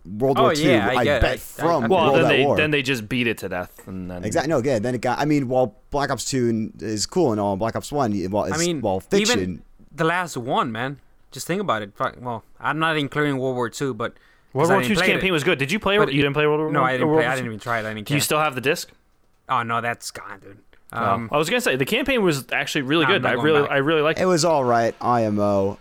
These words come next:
Speaker 2: 'Cause
Speaker 1: Um,
Speaker 3: I mean, Inf-, Infinite Warfare
Speaker 2: Infinite Warfare,
Speaker 3: had the,
Speaker 2: I think
Speaker 3: had the
Speaker 2: it's
Speaker 3: best
Speaker 2: really,
Speaker 3: campaign
Speaker 2: really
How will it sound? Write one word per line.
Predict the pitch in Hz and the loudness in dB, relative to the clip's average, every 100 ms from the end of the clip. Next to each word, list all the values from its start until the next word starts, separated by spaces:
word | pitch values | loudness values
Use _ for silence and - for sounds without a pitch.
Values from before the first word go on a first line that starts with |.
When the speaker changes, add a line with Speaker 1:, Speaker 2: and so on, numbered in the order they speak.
| - | -8
Speaker 2:
'Cause | 90 92 90 | -2 0 0
Speaker 1:
Um, | 90 90 | -4 -2
Speaker 3:
I | 156 | 0
mean, | 165 | 0
Inf-, | 170 - | -2 -2
Infinite | 233 233 180 | -2 0 2
Warfare | 151 156 147 131 | 4 2 2 2
Speaker 2:
Infinite | 113 110 160 | 4 2 2
Warfare, | 143 160 139 | 2 2 2
Speaker 3:
had | 139 127 | 4 4
the, | |
Speaker 2:
I | |
think | 135 | 4
Speaker 3:
had | 147 | 2
the | 135 | 0
Speaker 2:
it's | |
Speaker 3:
best | 143 135 151 | 0 0 0
Speaker 2:
really, | 135 | -2
Speaker 3:
campaign | 123 135 | 0 0
Speaker 2:
really | 120 | 0